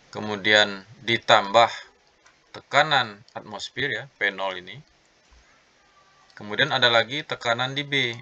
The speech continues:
yang besarnya massa jenis zat di B dikali G dikali H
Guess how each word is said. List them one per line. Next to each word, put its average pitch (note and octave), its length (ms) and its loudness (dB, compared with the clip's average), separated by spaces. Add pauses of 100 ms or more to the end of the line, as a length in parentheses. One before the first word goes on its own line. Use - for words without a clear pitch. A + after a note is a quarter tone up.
(120)
yang G#2+ 240 -4
besarnya F#2 560 -6
massa G2+ 320 -10
jenis F2+ 720 -10 (720)
zat A2 380 -2
di G2 100 -14
B F#2+ 400 -4 (720)
dikali F#2+ 400 -6
G A#2 320 0
dikali F#2+ 560 -6
H A#2 480 2